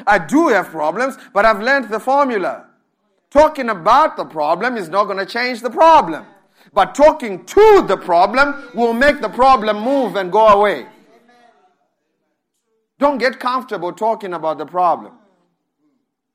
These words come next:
There's some people that all you need to say is, "Hi, how are you doing?"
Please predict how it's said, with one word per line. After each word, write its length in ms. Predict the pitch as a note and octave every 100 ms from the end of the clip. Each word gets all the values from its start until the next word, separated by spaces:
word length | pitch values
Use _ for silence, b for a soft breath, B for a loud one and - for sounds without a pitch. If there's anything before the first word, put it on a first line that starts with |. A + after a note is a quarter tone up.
| _ _ _ _ _ _ _ _ _ _ _ _ _ _ _ _ _ _
There's 160 | F#3
some 180 | G3+ C4
people 280 | B3+ B3+ G#3+
that 160 | E3 F#3+
all 200 | A3+ B3
you 140 | G3+
need 220 | G#3 G#3
to 120 | E3+
say 300 | D#3+ F#3 E3+
is, 120 | D3 A#2+
"Hi, 360 | A#2+ C3+ C3+ - _ _ _ _ _
how 160 | C3
are 80 | D#3
you 160 | D3 D3+
doing?" 380 | C3 C3+ C3